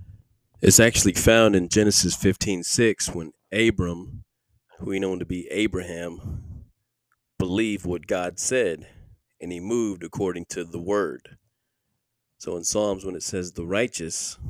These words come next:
that's what it's talking about. <laughs> Everyone who believes God's word is considered righteous. I like that because it says that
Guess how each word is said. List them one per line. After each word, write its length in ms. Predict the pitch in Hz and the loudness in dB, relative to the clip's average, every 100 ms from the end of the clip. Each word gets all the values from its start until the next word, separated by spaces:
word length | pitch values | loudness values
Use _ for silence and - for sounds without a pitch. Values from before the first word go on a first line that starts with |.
| - - - | -12 -16 -18
that's 120 | - | -10
what 120 | 131 | -8
it's 100 | 107 | -8
talking 300 | - 151 - | -6 -6 -8
about. 280 | 87 80 65 _ _ _ _ _ _ _ _ _ _ _ _ | -12 -12 -14 _ _ _ _ _ _ _ _ _ _ _ _
<laughs> 400 | - - 131 - _ _ _ _ _ _ _ _ _ _ _ | 0 0 0 -6 _ _ _ _ _ _ _ _ _ _ _
Everyone 680 | - 127 120 113 113 104 98 101 - - - - - - - | -4 -4 -2 0 2 2 2 -6 -14 -16 -18 -18 -18 -20 -12
who 80 | 113 | -8
believes 520 | 101 95 101 95 92 | -6 -4 -2 -4 -6
God's 380 | 95 90 87 - | -6 -4 -4 -6
word 480 | 117 127 98 90 - _ _ _ _ _ _ _ - | 0 2 2 -2 -10 _ _ _ _ _ _ _ -14
is 120 | - | -12
considered 600 | - - 92 82 80 - - - - | -10 -8 -8 -6 -8 -12 -18 -18 -14
righteous. 680 | - 117 120 - - - - _ _ _ _ _ _ _ _ - | -2 0 0 -8 -10 -10 -12 _ _ _ _ _ _ _ _ -8
I 60 | |
like 240 | 107 127 - | -4 -4 -2
that 180 | 92 | -4
because 520 | 87 87 95 90 87 - | -2 -4 -4 -4 -6 -12
it 120 | 90 | -8
says 380 | - 95 90 - | -6 -4 -4 -6
that 160 | 87 | -12